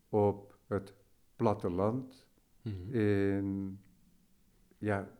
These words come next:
Speaker 1: een continentaler dorp, hè, dat, omdat
Speaker 2: Zeker,
Speaker 1: het geen
Speaker 2: ja.
Speaker 1: streekgebied is.
Speaker 2: Een landlocked
Speaker 1: En waardoor
Speaker 2: gebied, ja.
Speaker 1: zaken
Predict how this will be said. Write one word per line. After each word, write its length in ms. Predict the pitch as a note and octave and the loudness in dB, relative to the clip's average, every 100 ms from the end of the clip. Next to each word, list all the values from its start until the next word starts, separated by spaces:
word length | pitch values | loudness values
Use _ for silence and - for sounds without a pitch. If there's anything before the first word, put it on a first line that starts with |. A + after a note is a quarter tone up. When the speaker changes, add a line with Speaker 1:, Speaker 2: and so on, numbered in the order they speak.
| - - | -20 -6
Speaker 1:
een 360 | A2+ G#2+ A2 - | 0 0 -2 4
continentaler 1000 | D3 C3 C#3 A#2+ A2 A2 C#3+ C3 G2 G2 | 6 8 6 6 4 6 6 6 2 2
dorp, 360 | C3 A2 G2+ | 4 4 2
hè, 160 | - C#3 | -2 -2
dat, 200 | A#2 G#2+ | -2 -4
omdat 140 | A2+ G#2+ | -2 4
Speaker 2:
Zeker, 260 | F#3 F#3+ | 6 6
Speaker 1:
het 80 | A#2 | 4
geen 80 | A2+ | 6
Speaker 2:
ja. 60 | C3 | 6
Speaker 1:
streekgebied 560 | C3+ C3+ A2 F#2+ G2+ | 8 6 2 -2 0
is. 140 | C3 A#2+ | 0 0
Speaker 2:
Een 100 | G2 | 2
landlocked 800 | A2+ A2 G#2 G#2+ C3 - - - | 2 2 2 2 2 0 -4 -6
Speaker 1:
En 60 | A#2 | 6
waardoor 340 | B2+ B2 B2+ | 8 10 8
Speaker 2:
gebied, 320 | A#2+ A#2 - - | 8 4 -4 -4
ja. 140 | A#2+ | -4
Speaker 1:
zaken 600 | G#2+ B2 A#2 A#2 A2+ G#2+ | 4 6 6 4 2 2